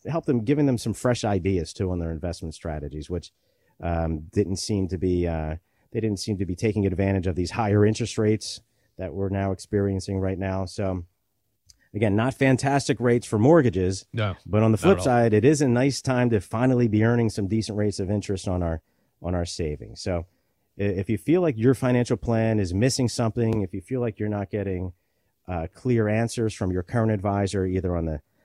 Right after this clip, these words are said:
Speaker 1: the tax planning side, or maybe, maybe your investments aren't growing the way you had hoped, um, give my office a call. We'll set up a time to chat about it. And the, the phone call and or, uh, meeting with me, either in person or on a Zoom,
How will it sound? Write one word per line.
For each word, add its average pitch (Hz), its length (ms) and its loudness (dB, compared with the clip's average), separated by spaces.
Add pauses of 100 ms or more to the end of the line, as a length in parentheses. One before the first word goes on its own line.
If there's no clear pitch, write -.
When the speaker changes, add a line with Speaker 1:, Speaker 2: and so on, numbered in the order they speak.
(100)
Speaker 1:
the 95 60 -4
tax 110 320 -4
planning 110 320 4
side, 101 400 0
or 87 100 0
maybe, 87 400 -2 (340)
maybe 165 160 0
your 143 120 4
investments 110 500 0
aren't 104 300 0
growing 104 400 2
the 101 80 0
way 95 140 -2
you 98 120 0
had 87 120 -4
hoped, 98 340 -4 (440)
um, 82 340 -4 (240)
give 127 220 2
my 123 200 2
office 113 380 0
a 98 60 -4
call. 90 380 -2
We'll 90 140 -6
set 104 220 -4
up 98 80 -6
a 104 40 -8
time 95 280 -4
to 92 60 -4
chat 87 260 -4
about 82 280 -4
it. 82 120 -6 (680)
And 87 260 -2
the, 82 180 -4
the 73 120 -8
phone 113 300 0
call 107 640 0
and 92 400 -4
or, 85 540 -6
uh, 69 240 -14
meeting 117 440 2
with 113 160 0
me, 107 300 2
either 85 200 -2
in 82 120 -4
person 127 460 -2
or 85 120 -2
on 80 80 -4
a 80 80 -4
Zoom, 110 360 -2